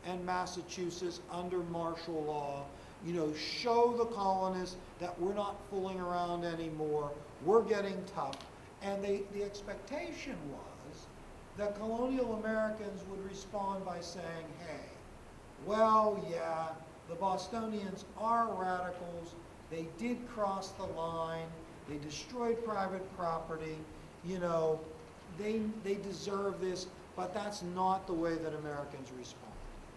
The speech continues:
This confirms to many Americans, many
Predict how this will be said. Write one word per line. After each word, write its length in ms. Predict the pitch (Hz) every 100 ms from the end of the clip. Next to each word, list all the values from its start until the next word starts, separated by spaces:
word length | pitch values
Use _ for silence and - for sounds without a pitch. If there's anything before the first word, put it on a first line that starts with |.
| - - - - 143
This 200 | 202 202
confirms 840 | - 202 190 - 226 240 254 240
to 240 | - 240 220
many 260 | 208 214 220
Americans, 640 | 208 196 196 190 190 156 151
many 220 | 180 190